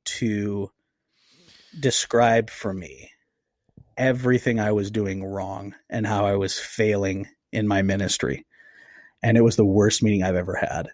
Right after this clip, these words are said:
And proceeded to put me on a schedule to where I would meet with him every week to discuss my performance.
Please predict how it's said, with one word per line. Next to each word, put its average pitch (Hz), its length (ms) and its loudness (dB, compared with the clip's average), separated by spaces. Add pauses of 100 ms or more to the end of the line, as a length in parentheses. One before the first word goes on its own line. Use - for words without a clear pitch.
(880)
And 110 300 4
proceeded 123 580 4
to 117 100 -2
put - 200 2
me 120 100 2
on 113 160 2
a 104 60 0
schedule 104 640 2
to - 140 -4
where 107 180 4
I 104 80 4
would 101 180 2
meet 117 240 2
with 113 140 -2
him 98 460 -2 (100)
every 117 400 2
week 101 480 -4 (220)
to - 80 -6
discuss 107 480 2
my 101 100 2
performance. 95 840 -2